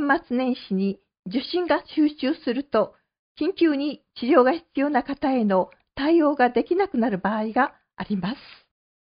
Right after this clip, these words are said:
急な病気や怪我で対応に困ったら、次を積極的に活用し、救急医療体制を守るためのご協力をお願いします。受診可能な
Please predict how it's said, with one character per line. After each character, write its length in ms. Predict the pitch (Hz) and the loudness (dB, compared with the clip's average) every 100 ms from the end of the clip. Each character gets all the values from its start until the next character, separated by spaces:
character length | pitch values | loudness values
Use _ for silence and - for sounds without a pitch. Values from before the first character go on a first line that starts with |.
| _ | _
急 220 | - 320 | 0 2
な 180 | 330 311 | 2 2
病 240 | 302 285 285 | 4 4 2
気 140 | 269 | 4
や 220 | 262 240 - _ - | 4 4 -2 _ 0
怪 100 | 226 | 0
我 140 | 359 | 2
で 160 | 214 208 | 0 0
対 280 | 254 233 | 0 2
応 100 | 254 | 4
に 120 | 254 269 | 0 -2
困 240 | 262 233 | -2 -2
っ 80 | - _ | -2 _
た 120 | 202 | -4
ら、 240 | 196 220 - _ _ _ - | -2 -4 -8 _ _ _ -6
次 280 | 254 392 240 | 2 6 6
を 220 | 233 - _ _ - | 4 -6 _ _ -6
積 160 | 233 | -4
極 220 | - 330 - | -2 -4 -2
的 220 | 285 277 | -2 -2
に 100 | 269 | -2
活 320 | 277 - 262 | -6 -4 0
用 160 | 247 269 | 0 0
し、 400 | - 240 208 _ _ _ _ _ - | -6 -10 -10 _ _ _ _ _ 0
救 160 | 320 392 | 2 4
急 200 | 330 330 | 4 4
医 120 | 320 | 6
療 180 | 294 302 | 2 2
体 240 | 330 294 - | 0 -2 0
制 180 | 190 185 | 0 2
を 240 | 220 220 | 2 0
守 400 | 208 233 277 381 | 0 2 4 4
る 40 | - | 2
た 120 | 254 | -2
め 160 | 202 208 | 0 2
の 240 | 226 - _ _ - | 0 -2 _ _ -4
ご 120 | 262 | -2
協 200 | 285 262 | 4 4
力 400 | 262 262 262 269 | 4 0 2 2
を 160 | 370 - _ - | 2 -6 _ -2
お 60 | 233 | 2
願 240 | 202 202 | 2 0
い 60 | - - | -4 -4
し 60 | |
ま 140 | 196 269 | -2 -2
す。 60 | - _ _ _ _ _ _ _ 208 | -6 _ _ _ _ _ _ _ -4
受 160 | 277 | -4
診 260 | - 403 370 | 0 -2 0
可 160 | 330 | -2
能 240 | 294 294 277 | 0 2 2
な 300 | 269 247 | 2 0